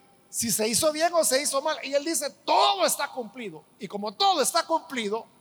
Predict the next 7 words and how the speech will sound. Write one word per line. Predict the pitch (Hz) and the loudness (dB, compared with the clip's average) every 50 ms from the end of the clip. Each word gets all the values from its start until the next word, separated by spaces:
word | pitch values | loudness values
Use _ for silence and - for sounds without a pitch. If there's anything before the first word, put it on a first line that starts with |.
| _ _ _ _ _ _ _ _ _ _ _ _ _ _ _ _ _ _ _ _ _ _ _ _ _ _ _ _ _ _ _ | _ _ _ _ _ _ _ _ _ _ _ _ _ _ _ _ _ _ _ _ _ _ _ _ _ _ _ _ _ _ _
luego | 185 196 226 285 359 403 415 415 392 381 349 294 254 - - - - - - - - - - | -4 0 4 4 6 6 4 4 4 4 4 2 0 -6 -12 -16 -18 -18 -18 -20 -20 -8 -6
termina | 220 214 214 254 302 330 320 | -6 -4 -4 -6 -4 -4 -2
el | 311 | -2
versículo, | 320 311 - - 285 269 190 262 269 277 277 247 - - - _ - _ _ _ _ _ _ _ | 0 0 0 0 -2 -4 -4 -4 -2 0 0 -2 -2 -8 -20 _ -20 _ _ _ _ _ _ _
"Inclinó | 359 311 311 294 285 226 - - 285 285 269 247 247 294 359 403 427 | -2 -2 -2 -2 -2 -6 -2 -2 -2 -2 -2 0 2 4 6 6 6
la | 403 381 - | 4 2 0
cabeza | - - 269 269 277 277 240 - - - 254 269 262 | 2 0 0 0 2 0 0 0 0 0 0 -2 -4